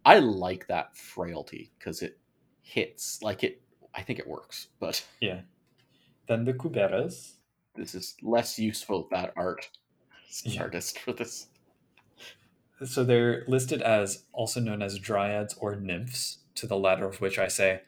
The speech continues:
Speaker 2: "Pshaw."
Speaker 1: Yeah.
Speaker 2: But
Speaker 1: Nymphs are water.
Speaker 2: nymphs are all kinds. I mean,
Speaker 1: Yeah.
Speaker 2: dryads are a type of nymph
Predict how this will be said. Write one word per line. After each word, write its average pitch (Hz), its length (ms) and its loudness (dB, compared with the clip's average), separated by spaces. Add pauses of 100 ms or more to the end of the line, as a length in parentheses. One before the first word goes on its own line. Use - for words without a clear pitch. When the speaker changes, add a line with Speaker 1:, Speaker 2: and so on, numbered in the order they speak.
(180)
Speaker 2:
"Pshaw." 90 520 6 (480)
Speaker 1:
Yeah. - 200 -4 (480)
Speaker 2:
But 85 300 -4
Speaker 1:
Nymphs 180 280 -4
are 110 40 -4
water. - 360 -6 (360)
Speaker 2:
nymphs 214 280 0
are 208 100 4
all 185 160 4
kinds. - 600 -14
I - 40 -12
mean, 104 380 -6
Speaker 1:
Yeah. 131 120 -8 (440)
Speaker 2:
dryads 123 480 6
are 107 240 0
a 110 80 -2
type 98 320 -2
of 104 200 -6
nymph 120 460 -8